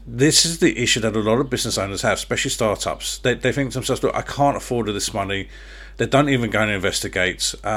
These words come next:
I know some people do overcharge the earth, and there's different ways that you can get your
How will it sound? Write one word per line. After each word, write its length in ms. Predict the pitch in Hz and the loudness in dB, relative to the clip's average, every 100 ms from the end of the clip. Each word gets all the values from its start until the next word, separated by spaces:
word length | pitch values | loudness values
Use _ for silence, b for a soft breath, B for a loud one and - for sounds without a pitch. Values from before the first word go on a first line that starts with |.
| 104 | 0
I 60 | 92 | -2
know 200 | 110 131 | 2 2
some 260 | 127 120 - | 2 -2 -2
people 280 | 110 - | -4 -4
do 280 | 98 - 113 | -4 2 4
overcharge 540 | 104 95 - 95 87 - | 4 0 -2 -2 -2 -4
the 120 | 90 | -4
earth, 320 | 82 85 - | -2 -4 -4
and 120 | 101 | -4
there's 200 | 113 110 | -2 -4
different 500 | - - 139 170 - | -6 -2 -2 0 -4
ways 600 | 110 110 104 95 92 - B B B B B B B | 0 2 2 0 -2 -6 B B B B B B B
that 260 | 120 113 - | 0 0 2
you 100 | 117 | 0
can 140 | 123 | 0
get 400 | 107 117 - - | 0 0 0 -2
your 440 | 117 113 110 107 | 2 4 4 2